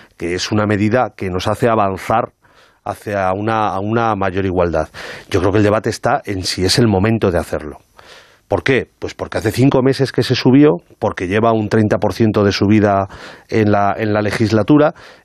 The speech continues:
y porque al final es que el tejido empresarial español, más allá de las personas que trabajan en los hogares y tal,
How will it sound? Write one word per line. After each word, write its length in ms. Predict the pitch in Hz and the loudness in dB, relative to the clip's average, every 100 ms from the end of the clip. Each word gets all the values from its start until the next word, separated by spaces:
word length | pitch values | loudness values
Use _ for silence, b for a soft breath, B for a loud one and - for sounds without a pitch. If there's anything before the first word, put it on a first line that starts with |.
| - | -10
y 120 | 123 | -8
porque 280 | 120 110 - | -4 -4 -2
al 100 | 92 | -4
final 420 | - 92 117 151 - | -4 -4 -2 -2 -6
es 140 | - | -2
que 80 | 147 | -2
el 80 | - | 0
tejido 260 | - 120 | 0 2
empresarial 480 | 139 143 139 127 135 | 2 2 0 0 0
español, 540 | 120 120 120 131 135 - B B B _ | 0 0 2 2 0 -4 B B B _
más 280 | 101 113 120 | -4 -2 2
allá 160 | 127 131 | 2 4
de 80 | |
las 140 | 123 - | 2 -2
personas 500 | 104 - 127 120 110 | -8 -2 0 0 -4
que 100 | 110 | -4
trabajan 420 | 98 107 117 113 | 0 0 0 -2
en 60 | 107 | -2
los 160 | 101 | 0
hogares 300 | 101 107 98 | 0 0 -2
y 40 | 101 | -2
tal, 200 | 110 | -2